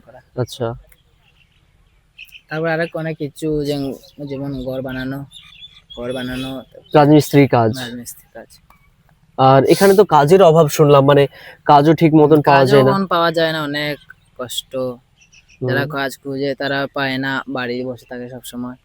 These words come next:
Speaker 2: হুম।
Speaker 1: যেরকম আমার বাবাও থাকে, সব সময় বসে থাকে বাড়ি, তো কাজ পাওয়া যায় না, অনেক প্রবলেম।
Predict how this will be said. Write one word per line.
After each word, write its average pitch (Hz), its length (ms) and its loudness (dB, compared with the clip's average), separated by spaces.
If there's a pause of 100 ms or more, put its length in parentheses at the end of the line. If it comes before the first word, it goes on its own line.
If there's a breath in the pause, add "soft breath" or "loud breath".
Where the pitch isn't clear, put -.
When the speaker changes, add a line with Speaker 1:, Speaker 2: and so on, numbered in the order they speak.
(100)
Speaker 2:
হুম। 123 300 -6 (120)
Speaker 1:
যেরকম 127 180 -10
আমার 139 200 -8
বাবাও 135 300 -6
থাকে, 127 320 -12
সব - 160 -16
সময় 123 200 -12
বসে 117 220 -14
থাকে 127 180 -10
বাড়ি, 123 240 -10 (1400)
তো 131 100 -20
কাজ 123 280 -10
পাওয়া 127 220 -8
যায় 127 240 -10
না, 135 120 -10 (640 loud breath)
অনেক 147 160 -18
প্রবলেম। 117 320 -12